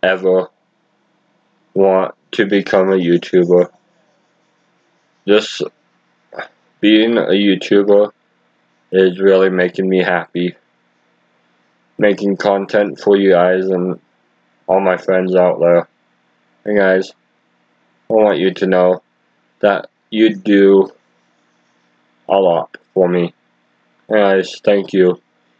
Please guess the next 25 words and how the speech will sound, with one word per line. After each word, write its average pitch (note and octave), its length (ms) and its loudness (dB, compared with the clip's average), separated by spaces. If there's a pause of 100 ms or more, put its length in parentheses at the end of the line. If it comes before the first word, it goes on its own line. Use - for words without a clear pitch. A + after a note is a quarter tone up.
(140)
And A2 140 0
guys, A2 260 0 (760)
I - 40 -2
want A#2+ 420 0 (1500)
to G2+ 160 2
let F#2+ 200 0
you F#2 160 2
all G2 200 2
know F2 360 -2 (680)
that G2+ 200 2
I F2+ 100 0
really G2 360 2
do F#2+ 220 0
care F2+ 460 0 (100)
about F#2+ 400 0
all F2+ 260 2
you F2+ 200 -2
guys, F2+ 420 0 (440)
and G2+ 120 -2
also G2 300 -2
my F#2+ 180 0
friends. F#2 580 -4 (1120)
And F#2 140 -2
guys, G2 380 -2 (2250)
subscribe, F#2 640 0